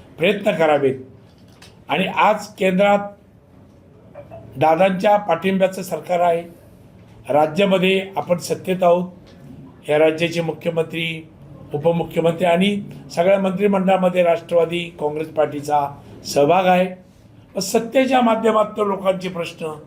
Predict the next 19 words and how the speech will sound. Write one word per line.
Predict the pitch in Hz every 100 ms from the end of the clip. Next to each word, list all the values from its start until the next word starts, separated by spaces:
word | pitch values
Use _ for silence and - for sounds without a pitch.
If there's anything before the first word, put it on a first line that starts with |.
| - - - - - -
सामान्य | 160 170 190 202
माणसाचे | 185 180 180 170
प्रश्न | 175 170 165 170
कसे | 165 160 165
सोडवता | 143 143 151 156
येतील, | 151 139 143 147 - - - - - - - - -
शेतकऱ्याच्या | - 196 196 196 208 196 196 196 208 208 208 - _ _ _ -
न्याय | 127 180
मिळण्यासाठी | 220 202 190 180 - 123 123 120 120 - - -
आणि | 131
त्याच्या | 165 160 180
जीवनामध्ये | 160 156 160 156 147 147 156 156 - - -
आनंद | 135 202 233
निर्माण | 220 196 175 170
होण्यासाठी | 139 131 139 - 131 - 131 120 120 - - 120
आजची | 123 - 143
संकल्प | 127 175 131 147 135
बैठक | 131 135 135 131
होती. | 120 127 160